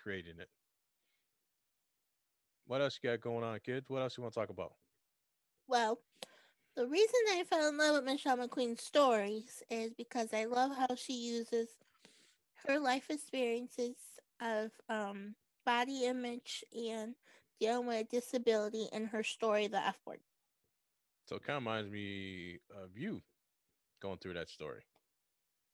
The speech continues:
Speaker 1: Ah, I see the connection.
Speaker 2: Um, Caitlin even told me that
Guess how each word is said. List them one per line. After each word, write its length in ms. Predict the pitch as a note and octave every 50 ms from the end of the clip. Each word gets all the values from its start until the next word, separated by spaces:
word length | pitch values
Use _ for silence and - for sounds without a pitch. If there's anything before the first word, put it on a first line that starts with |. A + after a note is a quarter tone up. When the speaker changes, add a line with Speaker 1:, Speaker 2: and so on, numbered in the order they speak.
| _ _ _ _ _ _ _ _ _ _ _ _ _ -
Speaker 1:
Ah, 220 | G#2+ C3 B2+ G2+
I 80 | F2+ F#2+
see 200 | - - - G#2+
the 80 | G#2 G2+
connection. 540 | - A2+ A2+ B2+ D3 - - G2 D#2+ D2 - _ _ _ _ _ _ _ _ _ _ _ _ _ _ _ _ _ _ _ _ _ _ _ _ _ _ _ _ _ _ - - - - _ _ _ _ -
Speaker 2:
Um, 480 | C4 B3+ B3 A#3+ A3+ A3+ A#3 A#3+ A#3 - _ _ _ _ -
Caitlin 500 | - E4+ D4+ D4 D#4+ F4 E4 D4+ D4+ C#4+
even 360 | C#4+ D4+ D4 C#4+ C#4+ C#4+ C#4
told 300 | C#4+ - D#4+ C#4+ C#4 C4+
me 180 | C4+ C4+ C4+ C4+
that 340 | C4 C4 C4 B3 C4+ C#4+